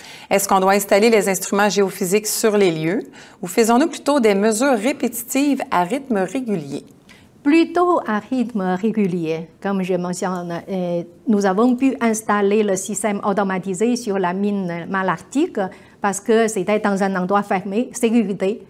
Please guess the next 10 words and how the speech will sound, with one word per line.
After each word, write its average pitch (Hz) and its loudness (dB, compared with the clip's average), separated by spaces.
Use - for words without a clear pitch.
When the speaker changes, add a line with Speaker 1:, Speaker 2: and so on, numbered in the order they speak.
Speaker 2:
Et, 185 2
euh, 170 0
en 208 2
plus, 247 0
pour 220 2
mesure 196 0
en 196 -2
temps 202 0
réel, 208 0
euh, 175 2